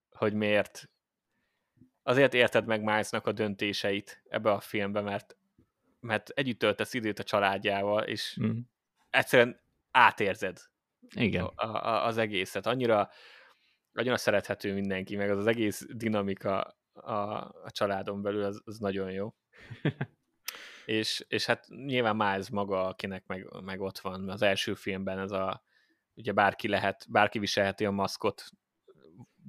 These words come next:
Speaker 1: történet volt.
Speaker 2: Igen.
Speaker 1: Ö, a fő üzenet, és akkor ez a film nagyon jól tovább lendítő, hogy hogyan tovább, és hogy milyen döntéseket kell meghozni, meg hogy,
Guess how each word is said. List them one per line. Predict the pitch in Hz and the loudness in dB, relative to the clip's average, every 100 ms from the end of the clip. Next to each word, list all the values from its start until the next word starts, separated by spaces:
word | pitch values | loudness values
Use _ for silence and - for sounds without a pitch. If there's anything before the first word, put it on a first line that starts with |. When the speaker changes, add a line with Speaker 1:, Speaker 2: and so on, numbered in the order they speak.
| - - | -20 -4
Speaker 1:
történet | 113 101 - 107 101 | 0 0 0 0 0
volt. | - 107 110 113 _ _ _ | 2 2 2 0 _ _ _
Speaker 2:
Igen. | 92 90 101 - _ _ _ | -2 0 -2 -6 _ _ _
Speaker 1:
Ö, | 113 107 110 - 82 - | -6 -4 -6 -10 -18 -16
a | - | -12
fő | - 110 | -4 -2
üzenet, | 110 113 110 110 | 0 0 0 -2
és | 110 - | -4 -8
akkor | 107 120 107 104 - | -8 -2 0 0 -6
ez | - 113 | -4 -2
a | |
film | - 120 117 | 0 2 2
nagyon | 123 113 | 2 2
jól | 101 98 | 2 2
tovább | 101 95 | 2 0
lendítő, | 98 98 98 - | -2 -6 -6 -4
hogy | 101 | -4
hogyan | 101 101 98 98 | -4 -4 -4 -4
tovább, | 98 95 101 - _ _ _ _ _ _ _ - | -4 -4 -6 -10 _ _ _ _ _ _ _ -12
és | 104 - | -8 -6
hogy | 107 | -4
milyen | 107 104 101 101 - _ _ _ _ _ _ - | -2 0 0 -4 -12 _ _ _ _ _ _ -20
döntéseket | 117 113 107 104 101 - - 101 | -8 -2 -2 -2 -4 -4 -6 -6
kell | - 101 | 0 0
meghozni, | 101 101 104 98 101 | 0 -4 -4 -4 -4
meg | 98 95 | -6 -6
hogy, | - 196 98 - | -4 -4 -4 -10